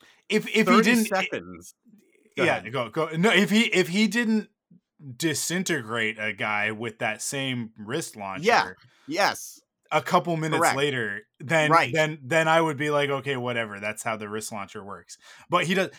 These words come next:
Speaker 1: when that guy gets blown up, the smoke
Speaker 2: There was
Speaker 1: clears and there's just a hole <laughs> in the
Speaker 2: There's
Speaker 1: wall. Like,
Speaker 2: nothing left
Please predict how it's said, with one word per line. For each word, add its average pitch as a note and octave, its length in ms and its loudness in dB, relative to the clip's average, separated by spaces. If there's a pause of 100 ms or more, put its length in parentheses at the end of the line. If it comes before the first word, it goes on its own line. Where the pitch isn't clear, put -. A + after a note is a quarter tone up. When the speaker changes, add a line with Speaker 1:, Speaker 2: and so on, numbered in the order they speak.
(140)
Speaker 1:
when F3+ 320 0
that F3+ 260 2
guy G#3 180 0
gets F3 220 -6
blown C#3 380 -2
up, A#2 260 -4 (680)
the D3+ 100 0
smoke F3+ 460 -2
Speaker 2:
There B2+ 80 -6
was E3 80 0
Speaker 1:
clears C#3 200 -2
and A#2+ 120 -4
there's E3+ 240 0
just F3+ 240 -4
a C#3+ 80 0
hole G#2 420 -8 (220)
<laughs> - 160 -20
in F3 140 6
the D3+ 60 2
Speaker 2:
There's D3 100 4
Speaker 1:
wall. A2+ 200 2
Like, C#3+ 240 2
Speaker 2:
nothing D3 160 0
left C3 300 0